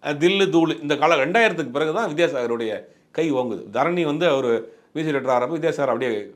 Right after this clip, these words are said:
கூட்டு வர்றாரு. அந்த பக்கம் அப்படியே அப்படி அப்படியே டெவலப் ஆகி வித்யாசாகர் போறாரு. இந்த பக்கம் சரண் கூட பரத்வாஜ் கை கோக்குறார், காதல் மன்னன், அமர்க்களம் அப்படின்னு வரிசையா வசூல் ராஜா, எம் பி எஸ், இந்த பக்கம் பரத்வாஜ். இவங்க ரெண்டு பேரும் போனோடனே இந்த,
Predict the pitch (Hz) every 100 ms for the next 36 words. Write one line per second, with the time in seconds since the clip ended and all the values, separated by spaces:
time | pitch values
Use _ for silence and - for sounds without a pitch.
0 | _ 151 123 110 104 170 - 156 147 147
1 | 131 139 110 104 135 143 127 127 110 156
2 | 143 143 123 107 113 113 147 - - _
3 | 131 135 147 147 120 - 160 180 156 147
4 | 160 160 160 135 - - _ _ _ 123
5 | 120 113 120 117 123 120 113 120 127 123
6 | 123 123 120 123 113 120 120 123 131 113
7 | 104 - - _ 117 139 117 113 113 110
8 | 120 175 156 147 147 120 107 139 127 120
9 | - 165 170 180 208 208 190 175 170 226
10 | 214